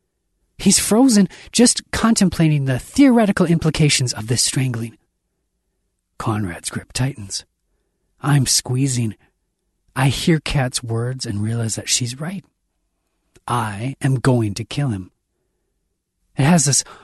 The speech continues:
awful sense of inevitability because I hate him so much, despise him. I have no choice.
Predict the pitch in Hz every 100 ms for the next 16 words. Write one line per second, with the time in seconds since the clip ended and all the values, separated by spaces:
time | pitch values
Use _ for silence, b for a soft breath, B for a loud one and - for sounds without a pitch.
0 | B - 156 - 113 - 123 113 113 120
1 | 120 113 110 135 160 104 104 120 139 127
2 | B B B _ - - 151 - - -
3 | 139 131 - 113 92 - - 98 127 117
4 | 117 - - _ _ _ - 117 - -
5 | 120 117 - 117 98 - _ _ _ _
6 | _ _ _ _ _ _ _ - 190 120
7 | 90 90 92 - 123 120 -